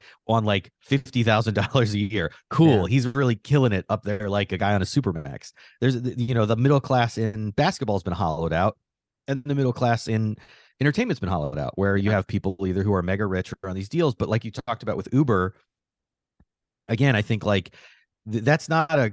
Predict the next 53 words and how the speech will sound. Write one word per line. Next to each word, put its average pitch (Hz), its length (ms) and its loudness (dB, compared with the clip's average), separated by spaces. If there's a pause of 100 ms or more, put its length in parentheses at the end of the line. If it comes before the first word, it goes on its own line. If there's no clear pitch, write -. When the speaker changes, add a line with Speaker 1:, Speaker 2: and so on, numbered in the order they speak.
(160)
Speaker 1:
that's 120 240 -6
not 120 160 -2
a 101 320 -2
comparison 117 520 -2
that's 90 180 -4
made 98 160 -2 (100)
lightly. 82 360 -4
It's - 120 -14
not 113 100 4
a 104 60 2
bunch 101 240 -2
of 92 160 -6
people 92 480 0 (260)
who 101 200 -6
are, 85 400 -4 (580)
you 107 180 -6
know, 95 160 -4
like, 90 200 -2
white 101 260 0
collar 104 240 0
job 101 320 -4
people 92 240 -6
looking 92 240 -6
at 80 80 -6
Uber 95 200 -4
and 82 180 -8
being 87 120 -8
like, 90 140 -8
"Oh, 131 140 2
we 120 100 4
don't 120 60 4
wanna 110 140 2
be 107 80 2
like 98 120 2
Uber." 135 260 2
It's 101 140 -2
like, 98 140 -4
do 127 100 0
you 220 140 4
know 127 240 4
anyone 160 340 -2
who 143 140 4
owns 113 200 0
a 120 60 -4
cab 123 460 0 (180)
medallion, 131 480 2
Speaker 2:
Mm-hmm. 87 80 -2
Speaker 1:
who 113 60 4
has 110 100 2
a 95 40 -6
cab, 123 360 -2
meda-, 131 220 -2
who 113 180 4